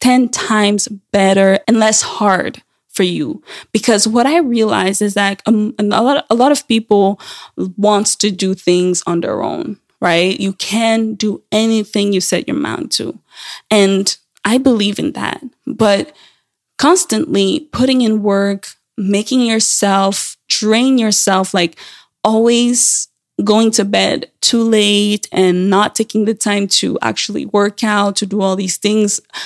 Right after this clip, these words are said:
have time for yourself, it's hard. So I really feel bad for people that don't believe, because, like, it's okay, you don't have to believe, but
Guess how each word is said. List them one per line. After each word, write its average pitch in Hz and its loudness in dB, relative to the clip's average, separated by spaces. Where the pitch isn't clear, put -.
have 220 -2
time 202 -2
for - -8
yourself, 208 -2
it's 254 -2
hard. - 0
So 254 4
I 269 2
really 302 2
feel 233 0
bad 214 -2
for 202 -4
people 202 -2
that 190 -2
don't 214 2
believe, 196 0
because, 208 2
like, 202 0
it's 233 0
okay, 311 2
you 233 2
don't 226 2
have 240 -2
to 220 -4
believe, 202 -2
but 190 0